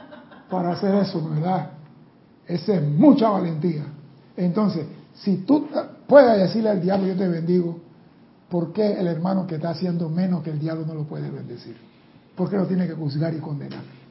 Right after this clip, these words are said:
¿Por qué? Porque no hay autocontrol en ti sobre tu mente y tus sentimientos.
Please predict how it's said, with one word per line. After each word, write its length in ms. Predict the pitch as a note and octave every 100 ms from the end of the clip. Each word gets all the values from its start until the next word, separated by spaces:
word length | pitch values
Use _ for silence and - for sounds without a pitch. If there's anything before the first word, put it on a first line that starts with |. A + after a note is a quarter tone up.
| - - - - - - - - - - - -
¿Por 160 | E3+ D3+
qué? 120 | G3+
Porque 180 | E3+ D#3+
no 60 |
hay 140 | E3+ G3+
autocontrol 1000 | G3 F3+ - F3 - E3+ D3+ E3+ G3+ G3
en 260 | A3 E3 D3+
ti 160 | A#3 F#3+
sobre 260 | D#3+ D3+
tu 120 | C#3+ D3+
mente 640 | D3+ G3 F3+ F3 D3+ - -
y 40 |
tus 160 | D3 C#3
sentimientos. 640 | C#3+ B2+ - C3 B2+ -